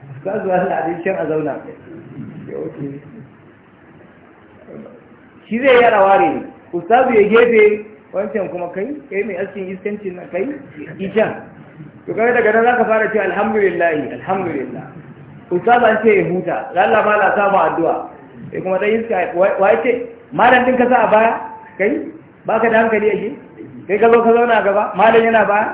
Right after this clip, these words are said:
To kaga zai operation da zai yi, sai ku dai iska duk ku koma baya. Malam dawo gaba, ci gaba da addu'a. Hmm? Malam ba za ta ɓace ba. Kaga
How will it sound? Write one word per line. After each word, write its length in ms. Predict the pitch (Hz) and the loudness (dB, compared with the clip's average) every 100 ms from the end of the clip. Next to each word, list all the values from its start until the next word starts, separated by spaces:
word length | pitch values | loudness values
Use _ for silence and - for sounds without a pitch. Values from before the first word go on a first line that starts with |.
| - - - - - - - - - - - - 123 - - - | -10 -16 -18 -20 -20 -20 -20 -20 -20 -20 -20 -20 -20 -18 -20 -6
To 80 | 190 | 0
kaga 240 | 240 254 247 | 4 4 6
zai 140 | 262 247 | 6 6
operation 480 | 226 220 254 247 202 | 4 4 4 4 2
da 60 | 202 | 4
zai 120 | 233 220 | 4 6
yi, 340 | 240 - - - - - - - - - - - | 4 0 -8 -16 -20 -20 -20 -20 -20 -20 -20 -12
sai 120 | 202 190 | -8 -6
ku 80 | 226 | -4
dai 260 | 202 240 233 | 2 4 4
iska 320 | 247 233 185 | 0 0 0
duk 180 | 180 247 | 0 -2
ku 80 | 220 | -2
koma 260 | 208 202 175 | 0 2 2
baya. 220 | 147 143 - - - - - - - | 0 0 -2 -10 -18 -20 -20 -20 -6
Malam 280 | 160 214 202 | 0 0 4
dawo 220 | 175 185 | 4 6
gaba, 240 | 175 135 139 | 4 0 -2
ci 60 | 202 | -2
gaba 240 | 208 196 | 0 2
da 280 | 190 165 143 | 2 0 -2
addu'a. 240 | 139 147 113 - - - - - - - - - | -2 -4 -6 -10 -20 -20 -20 -20 -20 -20 -20 -14
Hmm? 200 | 151 262 - - - - - - - - - - | -12 -12 -14 -20 -20 -20 -20 -20 -20 -20 -20 -8
Malam 280 | 147 247 269 | 0 2 4
ba 80 | 233 | 4
za 100 | 233 | 4
ta 100 | 226 | 2
ɓace 240 | 202 165 160 | -2 -2 -4
ba. 160 | 139 - - - _ - | -6 -12 -20 -20 _ -4
Kaga 180 | 185 214 | 0 2